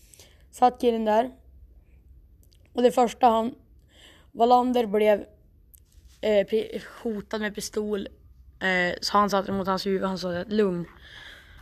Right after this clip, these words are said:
Och då sa den där gubben att, ja, det enda jag vill, det är att leva. Jag vill inte, jag vill inte bli indragen i det här nu och sitta i fängelse så jag dör, utan jag vill bara leva. Han bara, ja, om du inte skjuter mig så kommer jag inte göra någonting åt det.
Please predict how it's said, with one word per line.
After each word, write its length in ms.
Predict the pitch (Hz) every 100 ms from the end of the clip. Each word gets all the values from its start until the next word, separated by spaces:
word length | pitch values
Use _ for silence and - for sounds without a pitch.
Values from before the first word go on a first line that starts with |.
| - -
Och 480 | - 208 - - - 480
då 160 | 233
sa 160 | - 220
den 100 | 208
där 80 | 190
gubben 260 | 190 185
att, 80 | 190
ja, 220 | 233 233 208
det 100 | 240
enda 220 | 226 226
jag 120 | 214
vill, 240 | 202 196 190
det 60 |
är 60 | 185
att 80 | 190
leva. 420 | 185 180 175 170 - - -
Jag 140 | - 202
vill 160 | 208
inte, 180 | 208 190 -
jag 160 | - 202
vill 120 | 202
inte 180 | 196 -
bli 120 | 202
indragen 440 | 190 185 190 190 190
i 40 |
det 60 | 190
här 120 | 180
nu 200 | 190 180
och 60 |
sitta 200 | 170 175
i 20 | 175
fängelse 500 | 180 175 175 - 175
så 100 | 175
jag 80 |
dör, 220 | 170 175 170
utan 200 | 190 180
jag 60 |
vill 100 | 175
bara 60 | 170
leva. 260 | 170 170
Han 140 | 175 170
bara, 120 | 185
ja, 200 | 208 - - - - - - - -
om 180 | 254 254
du 140 | 262
inte 140 | 254
skjuter 320 | 240 240 233 226
mig 140 | 214
så 100 | 202
kommer 180 | 208 196
jag 60 |
inte 120 | 185 196
göra 140 | 185
någonting 480 | 190 185 175 175 175
åt 200 | 165
det. 120 | -